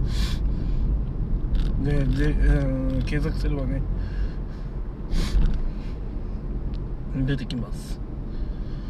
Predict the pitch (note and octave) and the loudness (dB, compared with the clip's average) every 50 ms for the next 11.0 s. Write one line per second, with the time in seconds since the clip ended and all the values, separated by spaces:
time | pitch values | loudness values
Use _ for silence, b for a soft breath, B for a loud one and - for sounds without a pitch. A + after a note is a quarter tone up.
0 | B B - - - - - - - - - - - - - - - - - D3 | B B -4 -2 -4 -4 -4 -6 -6 -6 -4 -4 -4 -4 -4 -4 -4 -2 -2 0
1 | C3+ - - - - - - - - - - - - C#3+ D#3+ F3 F3 D3+ D3 C#3+ | 0 0 -2 -2 -4 -6 -6 -4 -6 -4 -6 -4 -2 2 2 2 2 2 0 0
2 | C#3 C3+ C3 B2+ B2 B2 B2 A#2+ B2 B2 C3+ - - - - - B B B B | 0 0 -2 -2 -2 -2 -4 -4 -4 -4 -6 -6 -6 -6 -6 -6 B B B B
3 | B B B B B - - - - - - - - - - - - - - - | B B B B B -8 -8 -8 -8 -8 -8 -6 -6 -8 -8 -8 -10 -10 -12 -12
4 | - - - - - - - - C3 - - E3 F3+ F3+ E3+ F3+ F3+ F#3 F#3+ G3 | -14 -12 -10 -8 -8 -6 -6 -6 -6 -4 0 2 2 4 4 2 2 0 0 -2
5 | F3+ - - - - - - - - - - B B B B B B B B - | -4 -8 -16 -18 -18 -18 -18 -18 -18 -16 -16 B B B B B B B B -14
6 | - - - - - D3 D3 C#3+ - E3 D#3 E3 D#3+ D#3+ D#3+ D3 C#3+ C#3 C#3 C#3 | -14 -12 -10 -6 -4 -4 -4 -4 -2 -2 0 0 0 0 0 -2 0 -2 -2 -2
7 | C3+ C#3 C#3 C#3 C3+ B2 - - - - - - - - - - - - - - | -2 -2 -2 -2 -2 -4 -8 -10 -12 -14 -14 -14 -16 -16 -16 -16 -16 -16 -16 -16
8 | - B B B B B B B B B B B B B B B B - - - | -16 B B B B B B B B B B B B B B B B -16 -16 -18
9 | - - - - - - - - - - - - - - - - - - D#3+ D3+ | -18 -18 -20 -18 -18 -18 -20 -18 -20 -18 -18 -18 -18 -18 -18 -14 -8 -6 -4 -4
10 | C3+ C3+ - - D3+ D3 D#3+ E3 - F3+ E3+ D#3 E3+ E3 E3 E3+ F3 F#3 F#3+ F3 | -4 -6 -6 -4 -4 -2 -4 -4 -4 -4 -2 0 0 0 0 0 -2 -4 -6 -10